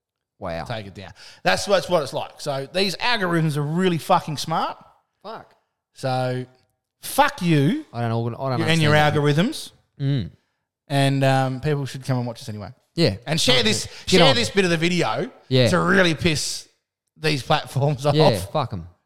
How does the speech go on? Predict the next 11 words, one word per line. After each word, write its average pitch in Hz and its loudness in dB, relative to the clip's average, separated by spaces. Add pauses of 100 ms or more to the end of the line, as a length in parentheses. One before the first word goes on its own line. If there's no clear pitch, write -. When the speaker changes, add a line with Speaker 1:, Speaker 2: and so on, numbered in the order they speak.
Speaker 2:
Do 202 2
me 175 0
the 147 -2
favour. 101 -6
Speaker 1:
Yeah. 98 -4 (280)
Speaker 2:
Yeah. 82 -14
Speaker 1:
'Cause 113 -6
they 151 2
got 156 4 (200)
about 113 0 (440)
eight 117 -4